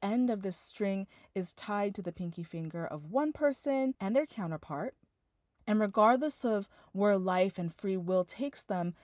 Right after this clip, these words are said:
this string will eventually lead them back to each other. According to legend, this string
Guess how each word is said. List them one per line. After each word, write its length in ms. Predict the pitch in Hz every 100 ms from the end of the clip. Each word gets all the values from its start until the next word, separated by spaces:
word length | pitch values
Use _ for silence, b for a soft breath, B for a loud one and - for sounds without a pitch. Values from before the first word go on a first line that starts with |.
| b
this 180 | 254 269
string 520 | - - - 277 294
will 140 | 269 233
eventually 680 | 202 185 208 226 - 220 202
lead 220 | 180 170
them 160 | 165 151
back 240 | 143 151
to 120 | - 135
each 120 | -
other. 380 | - - - - _ _ _ _ _ _ _ -
According 400 | - 302 349 330
to 100 | 247
legend, 480 | 170 123 - - - _ _ -
this 220 | 240 285
string 640 | - - 320 330 185 147